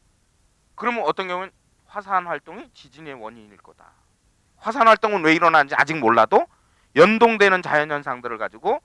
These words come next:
관찰을 통해서 하나의 이론을 만들는, 여기 신화가 개입,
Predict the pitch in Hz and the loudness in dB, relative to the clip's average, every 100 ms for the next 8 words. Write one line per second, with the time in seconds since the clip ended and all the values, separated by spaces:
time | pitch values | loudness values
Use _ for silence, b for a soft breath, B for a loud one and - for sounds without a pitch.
0 | _ _ _ _ 143 156 175 139 - 123 | _ _ _ _ -8 -6 -8 -8 -10 -16
1 | 120 185 226 b b _ _ _ 175 151 | -8 -8 -8 b b _ _ _ -12 -12
2 | 131 185 202 185 160 120 117 101 101 190 | _ -12 -4 -2 0 0 -2 -12 -4 -4
3 | 185 - 277 240 196 165 135 120 | -4 -14 -2 -2 0 -6 -12 -20